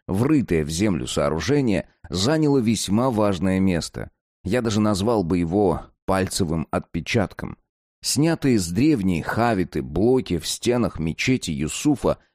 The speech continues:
укладывали довольно небрежно, тогда как эти стены никто не разбирал. Перед нами была первоначальная кладка. Следуя важной эстетической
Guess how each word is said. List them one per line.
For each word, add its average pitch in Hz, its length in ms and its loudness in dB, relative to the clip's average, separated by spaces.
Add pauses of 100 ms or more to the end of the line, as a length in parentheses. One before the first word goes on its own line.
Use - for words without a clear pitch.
укладывали 120 580 0
довольно 107 420 2
небрежно, 101 720 0 (120)
тогда 80 260 -2
как 76 240 -6
эти 113 280 2
стены 78 480 -2 (220)
никто 101 340 0
не 90 120 2
разбирал. 85 640 0 (240)
Перед 104 220 2
нами 101 580 0
была 104 340 2
первоначальная 85 840 0
кладка. - 560 -2 (380)
Следуя 139 500 2
важной 95 540 0
эстетической 98 1000 -2